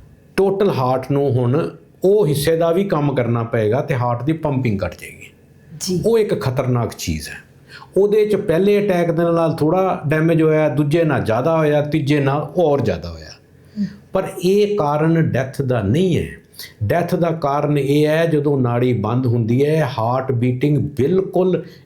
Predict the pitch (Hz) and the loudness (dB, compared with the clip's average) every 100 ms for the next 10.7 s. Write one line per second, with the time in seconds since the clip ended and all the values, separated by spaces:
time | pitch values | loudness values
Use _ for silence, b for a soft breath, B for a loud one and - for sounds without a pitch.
0 | - 196 196 202 196 175 175 139 131 113 | -2 0 2 2 2 2 2 2 2 2
1 | 120 143 165 175 185 - 156 156 160 - | 0 2 2 2 0 0 0 0 0 -2
2 | - 120 - 87 78 - - - - - | -2 -2 -2 -8 -10 -16 -20 -20 -20 -20
3 | - 208 202 - 226 180 156 143 - - | -20 -12 -8 -2 0 2 0 -4 -8 -18
4 | - b b b b - 175 190 196 - | -20 b b b b -2 0 0 -2 -2
5 | 180 196 190 - - - - 117 117 - | 2 2 0 -8 -18 -6 -2 0 -2 0
6 | 165 180 180 190 190 190 202 202 214 156 | 0 0 0 0 0 0 0 0 0 0
7 | 160 175 185 196 185 208 170 165 170 151 | 0 2 2 2 2 2 2 0 0 0
8 | 175 180 185 185 165 160 170 151 170 170 | 0 2 0 0 2 2 2 2 0 0
9 | 165 147 151 151 147 160 - 143 135 135 | 0 -4 0 0 2 0 -2 0 -2 0
10 | 143 123 131 127 143 151 | -4 -2 -2 0 -2 -2